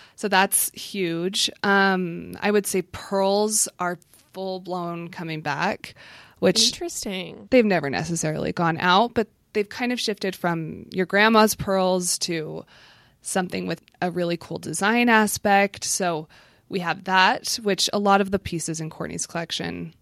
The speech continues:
Speaker 1: actually are pearls, which we loved. I would say, like, a bold gold statement earring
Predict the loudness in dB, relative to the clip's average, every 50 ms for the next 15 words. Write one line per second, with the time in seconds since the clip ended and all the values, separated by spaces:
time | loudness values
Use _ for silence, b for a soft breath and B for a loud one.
0 | _ _ _ -8 -6 -6 -4 -4 -4 -4 -4 -4 -2 -2 -4 -4 -6 -8 -6 -6
1 | -6 -6 -6 -6 -8 -8 -8 -6 -8 -6 -6 -6 -8 -10 -12 _ _ _ _ -10
2 | -8 -8 -8 -8 -8 -10 -10 -10 -12 -14 -14 _ _ _ _ _ _ _ _ -20
3 | -20 _ b b b b b -2 2 2 2 2 0 0 0 2 4 4 4 4
4 | 2 0 0 -2 -8 -16 -20 _ _ _ _ -6 -6 -6 -6 _ 0 2 4 4
5 | 4 4 4 4 4 2 -2 -6 b b b _ _ _ _ _ _ 2 4 6
6 | 8 8 8 6 4 4 0 -2 0 0 0 0 0 -2 -2 0 0 0 0 2
7 | 2 2 2 2 2 0 -2